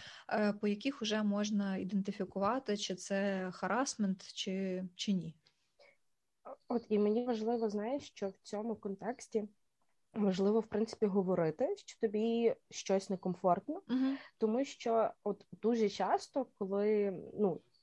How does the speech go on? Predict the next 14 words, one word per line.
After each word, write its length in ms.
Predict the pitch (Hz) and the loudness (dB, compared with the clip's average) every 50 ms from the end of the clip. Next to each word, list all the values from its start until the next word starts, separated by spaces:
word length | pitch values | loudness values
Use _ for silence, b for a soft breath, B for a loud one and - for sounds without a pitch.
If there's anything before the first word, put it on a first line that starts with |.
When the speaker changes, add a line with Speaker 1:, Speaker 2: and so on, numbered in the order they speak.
| _ _ _ - | _ _ _ 2
Speaker 2:
ти 100 | 196 208 | 2 2
вже 140 | 202 202 185 | 4 2 0
там, 200 | - 180 190 185 | 0 0 0 0
не 60 | 180 | 0
знаю, 260 | 185 190 165 165 160 | 0 -2 0 0 0
випустився 540 | 165 180 175 196 185 - - 180 - - 180 | -2 -2 -4 -4 -8 -6 -6 -6 -4 -4 -6
з 100 | 175 185 | -4 -2
універу 560 | 185 185 175 175 180 170 165 170 170 165 160 | -4 -2 0 2 2 4 4 4 2 0 -2
і 140 | - - 170 | -2 -4 -6
заходиш 460 | 165 165 - - 175 170 170 170 - | -6 -8 -8 -8 -8 -8 -8 -10 -12
в 20 | - | -12
якесь 220 | - - 175 175 | -8 -8 -8 -6
там 140 | - 180 175 | -6 -10 -10
середовище, 960 | - - - 175 170 165 - 165 170 175 170 170 165 - - - 165 156 156 | -10 -8 -8 -8 -6 -2 -2 -2 -2 0 -2 -2 -4 -4 -8 -6 -4 -4 -4